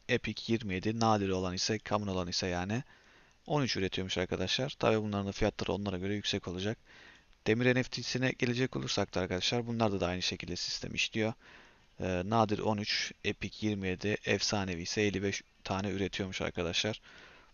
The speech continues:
Bunların da kullanım başına sağlık vesaire onları da ayırmışlar. Bunları da kendiniz incelersiniz. Tekonomi kısmına gelecek olursak arkadaşlar beş yüz milyon arzları olacak.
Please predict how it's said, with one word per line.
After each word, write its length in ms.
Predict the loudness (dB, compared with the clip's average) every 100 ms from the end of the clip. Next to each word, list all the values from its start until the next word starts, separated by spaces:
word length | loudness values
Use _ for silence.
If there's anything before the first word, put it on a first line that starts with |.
| -6
Bunların 320 | -4 -2 2
da 200 | 4 4 2
kullanım 340 | -2 0 0 0
başına 260 | -2 -2
sağlık 340 | 0 0 0 -2
vesaire 300 | -4 -2 -2
onları 300 | -2 -2 2
da 60 |
ayırmışlar. 600 | 2 2 0 0 0 -2
Bunları 280 | -4 -4 -4
da 60 | -2
kendiniz 440 | -4 -4 -4 -6
incelersiniz. 800 | -6 0 2 2 0 -2 -4 -6 -12 -20 -18 -18 -20 -20 _ _ _
Tekonomi 420 | -4 0 0 0
kısmına 320 | -2 -4 2 2
gelecek 300 | 2 2 0
olursak 320 | 0 0 2
arkadaşlar 760 | 2 2 2 2 2 2 0 -10 _
beş 260 | 2 2 0
yüz 140 | -2
milyon 360 | -2 2 2 0 _ _ _ -20 4
arzları 440 | 6 6 4 4
olacak. 480 | 2 2 0 0 -4